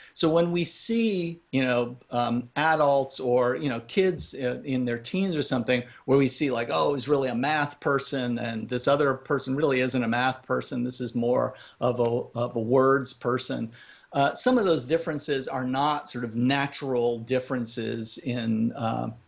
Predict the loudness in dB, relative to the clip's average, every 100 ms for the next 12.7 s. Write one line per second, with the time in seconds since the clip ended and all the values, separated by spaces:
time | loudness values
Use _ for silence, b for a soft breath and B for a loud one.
0 | -14 -6 -2 0 4 6 6 6 6 4
1 | 4 2 2 2 0 0 -2 2 2 2
2 | -4 -4 -4 -4 -8 -12 -10 -8 -6 -4
3 | -6 -6 -4 0 0 0 -4 -2 -2 -2
4 | -6 -14 -14 -18 B B B _ 0 4
5 | 4 2 0 0 -2 -2 -8 -10 -12 -8
6 | -6 -4 -4 -4 -4 -2 2 4 4 2
7 | 0 0 0 0 -4 -6 -4 -6 -4 -4
8 | -2 -2 -6 B B B _ -2 0 2
9 | 4 6 6 4 0 0 -2 -4 -4 -8
10 | -6 -6 -6 -6 -8 -6 -4 -2 -2 -2
11 | 2 4 6 4 2 0 -2 -2 -4 -6
12 | 0 2 2 0 -4 -6 -10